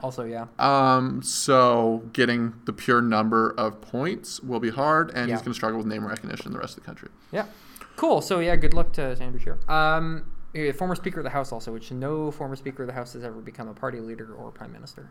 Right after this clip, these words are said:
Speaker 2: This
Speaker 1: as
Speaker 2: is
Speaker 1: far as
Speaker 2: true.
Speaker 1: I, yeah. So we have a little bonus treat this week. Uh, for the last ten minutes, we're gonna roll an interview of an interview I had with, uh, Professor Paul Wilson, a political management expert, former director of policy to Prime Minister Stephen Harper,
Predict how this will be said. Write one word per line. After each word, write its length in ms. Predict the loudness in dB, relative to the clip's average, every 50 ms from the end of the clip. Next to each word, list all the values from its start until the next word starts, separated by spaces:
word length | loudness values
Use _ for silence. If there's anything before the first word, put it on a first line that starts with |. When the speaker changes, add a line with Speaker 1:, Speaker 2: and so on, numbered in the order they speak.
| -20 -14 -10
Speaker 2:
This 160 | -10 -8 -8
Speaker 1:
as 80 | -8
Speaker 2:
is 60 | -6 -6
Speaker 1:
far 80 | -6 -6
as 60 | -6
Speaker 2:
true. 80 | -8 -12 -14 -14
Speaker 1:
I, 40 | -14
yeah. 80 | -14 -14 -14 -16 -18 -20 -20 -20 -20 -20 -20 -20 -20 -20 -18 -14 -8
So 140 | -2 0 2
we 60 | 4
have 80 | 4
a 20 | 6
little 220 | 8 10 10 10
bonus 400 | 8 8 8 8 8 6 4 2
treat 260 | 0 0 2 2 2
this 220 | 0 -2 -2 0 0
week. 240 | -2 -2 0 2 4
Uh, 140 | 4 4
for 120 | 4 4 4
the 60 | 8
last 240 | 8 8 8 8 6
ten 180 | 6 6 4
minutes, 260 | 4 4 2 2 2 2
we're 120 | 2 4
gonna 480 | 4 4 6 6 6 4 4 2 2 2
roll 240 | 4 6 6 6 6
an 80 | 4
interview 460 | 2 2 2 2 2 2 2 2 2 2
of 100 | 2 2
an 80 | 0
interview 380 | 0 0 -2 -2 -2 0 0 0
I 100 | 0 0
had 280 | 0 0 -2 -2 -2
with, 260 | -4 -4 -4 -4 -4 -2
uh, 380 | -2 -2 -2 -2 -4 -4 -6 -10 -16 -20 -20 -20 -20 -20 -16 -10
Professor 520 | -8 -6 -6 -6 -4 -4 -2 -2 -2 -2
Paul 220 | 0 0 2 2
Wilson, 400 | 2 2 0 0 -2 -6 -6 -6 -2 -2
a 300 | 0 0 0 0 -2 -4
political 360 | -4 0 0 0 2 2 2
management 420 | 2 0 -2 -2 -2 -4 -6 -4
expert, 440 | -6 -10 -6 -2 -2 -2 -2 -2 -6 -18 -20 -20 -20 -20 -12
former 260 | -4 -2 0 0 2 2
director 300 | 2 2 0 0 -2 -4
of 100 | 0 2
policy 340 | 2 2 2 0 -4 -6
to 80 | -6 -6
Prime 200 | -4 -4 -4 -2
Minister 260 | -2 -6 -8 -10 -12
Stephen 300 | -16 -12 -10 -8 -8 -4
Harper, 480 | 0 4 4 6 6 4 2 0 0